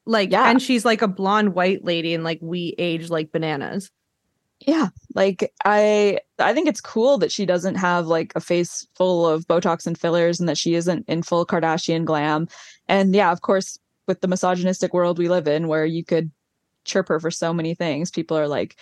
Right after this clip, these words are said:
Speaker 2: "She's ugly anyway, so I'm not gonna listen to anything this ugly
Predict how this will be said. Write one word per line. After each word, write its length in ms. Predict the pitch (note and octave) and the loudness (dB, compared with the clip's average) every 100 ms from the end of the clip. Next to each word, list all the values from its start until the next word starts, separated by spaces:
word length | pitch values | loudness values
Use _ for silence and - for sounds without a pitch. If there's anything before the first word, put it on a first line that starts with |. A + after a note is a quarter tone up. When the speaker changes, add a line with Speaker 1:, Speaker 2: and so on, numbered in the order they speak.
| - - | -8 0
Speaker 2:
"She's 200 | C5+ B3 | 4 4
ugly 280 | G#3+ G3 | 4 4
anyway, 300 | F3+ F3 D#3+ | 2 2 0
so 100 | - | 0
I'm 60 | A#3+ | 0
not 180 | C4+ A#3 | 0 0
gonna 180 | F#3 F#3 | -2 -2
listen 200 | G3 F#3 | 0 0
to 60 | |
anything 220 | F#3 F3+ | 0 0
this 180 | E3+ - _ _ - | -2 -6 _ _ 0
ugly 320 | G3+ F3+ F3+ | 0 -2 -6